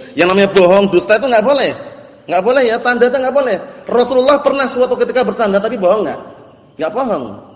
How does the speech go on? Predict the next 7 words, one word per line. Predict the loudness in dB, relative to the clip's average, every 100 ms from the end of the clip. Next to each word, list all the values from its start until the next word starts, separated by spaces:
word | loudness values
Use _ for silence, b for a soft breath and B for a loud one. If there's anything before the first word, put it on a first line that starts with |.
| -8
Rasulullah | -4 0 0
mengatakan, | 2 2 2 0 -2
"Tidak | -2 -2 2 2
masuk | 2 0 0
surga | 0 -2 -2 -2
perempuan | -2 -4 -4 -2
tua." | -2 -2 -2